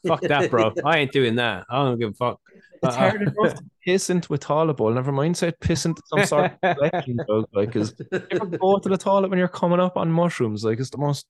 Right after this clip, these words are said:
Speaker 3: trippiest moment of the, the trip, like, the journey to the bathroom. It's always a wondrous one.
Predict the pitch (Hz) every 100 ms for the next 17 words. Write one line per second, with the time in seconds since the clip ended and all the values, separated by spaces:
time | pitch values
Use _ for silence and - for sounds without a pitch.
0 | _ - 175 165 156 143 147 143 143 147
1 | 139 139 131 120 120 - 123 123 - 139
2 | 143 - 55 107 _ _ _ _ - 104
3 | 135 135 139 123 120 120 127 127 113 110
4 | 117 120 117 107 107 110 113 101 - 101
5 | 101